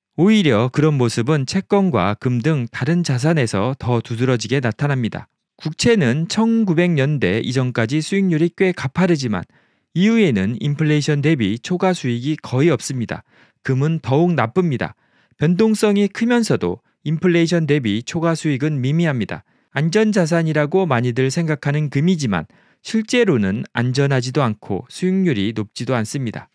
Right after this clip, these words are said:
그래도 주식에 선뜻 손이 나가지 않는 사람이 많을 것입니다. 왜 그럴까요? 주식은 등락이 너무 심합니다. 맞습니다.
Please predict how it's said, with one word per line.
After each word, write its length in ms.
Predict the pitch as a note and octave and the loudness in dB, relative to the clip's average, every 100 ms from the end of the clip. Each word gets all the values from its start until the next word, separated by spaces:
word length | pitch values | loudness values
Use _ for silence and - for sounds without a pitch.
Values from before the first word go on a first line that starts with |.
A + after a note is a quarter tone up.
| _ _ _ _ _ | _ _ _ _ _
그래도 440 | E3+ A3 E3+ A#2+ C#3 | 0 2 4 2 0
주식에 440 | C#3 C#3 D3 D#3+ | -4 -4 0 0
선뜻 540 | D#3+ G#3 G3 G#2+ A2+ | 2 0 0 -2 -2
손이 340 | - G3+ G3+ G#3+ | -2 0 2 2
나가지 380 | C#3 A2+ B2 C3 | 2 0 0 0
않는 240 | B2 B2+ | 0 -2
사람이 440 | D3+ D#3+ C#3 G#2 | 0 0 0 0
많을 320 | B2 G#2+ B2 B2+ | 0 0 0 -2
것입니다. 540 | B2+ C3 A#2 - E2+ _ _ _ _ _ | -4 -2 -4 -4 -8 _ _ _ _ _
왜 180 | C#3+ E3+ | 2 4
그럴까요? 640 | D3 D3 D3+ B2 F#2 F2+ - _ _ | 4 2 2 0 0 -4 -10 _ _
주식은 560 | - D3 G3+ E3+ A#2+ C3 | -4 0 2 2 0 0
등락이 540 | B2 C3+ C#3+ C3 E3 | -2 0 0 2 2
너무 220 | D3 B2 C#3 | 2 0 0
심합니다. 640 | D#3+ E3+ D3+ G2+ E2 - _ | 0 0 0 -2 -4 -6 _
맞습니다. 640 | A2+ A#2 E3 D3 A2+ D#2+ | -6 -4 -2 -2 -2 -6